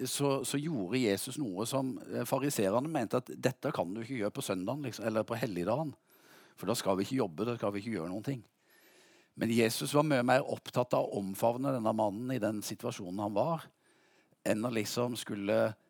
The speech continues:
leve opp til det som andre hadde opplest og vedtatt som det teologisk riktige. Han leda gjennom omfavnelse. Han, eh,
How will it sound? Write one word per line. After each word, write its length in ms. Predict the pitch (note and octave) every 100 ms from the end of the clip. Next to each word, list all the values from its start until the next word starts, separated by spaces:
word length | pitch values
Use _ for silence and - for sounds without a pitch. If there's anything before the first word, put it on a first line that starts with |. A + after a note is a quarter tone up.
| -
leve 320 | G2+ A2 A#2
opp 200 | B2 - -
til 120 | A2
det 160 | F#2+ F2
som 320 | A#2 A#2 A2+ G#2+ _ _ _ _
andre 560 | B2+ G#2+ F2 D#2+ G2+ A#2+
hadde 360 | G#2 G#2 A2 A2+ A2+ _ _ _ _ _ _ _ _ _ _ _ _ _ _ _ - - _ _ -
opplest 600 | - - G#2+ B2 - G#2+
og 80 | G2+
vedtatt 380 | F#2 - A#2+
som 280 | - A2+ A2 - _ _
det 160 | - A2+
teologisk 500 | A#2+ A#2+ F#2 F#2+ A2+
riktige. 380 | G#2+ - - A#2 - _ _ _ _ - _ _ _ -
Han 100 | A#2+
leda 400 | C#3 C3+ G2 F#2 B2
gjennom 320 | A#2 B2 B2+ -
omfavnelse. 880 | G#2+ F#2 - G#2 A2 A2 G#2 D3 C3 - _ - _ _ G#2+
Han, 240 | A2+ C3+ C3+
eh, 180 | C#3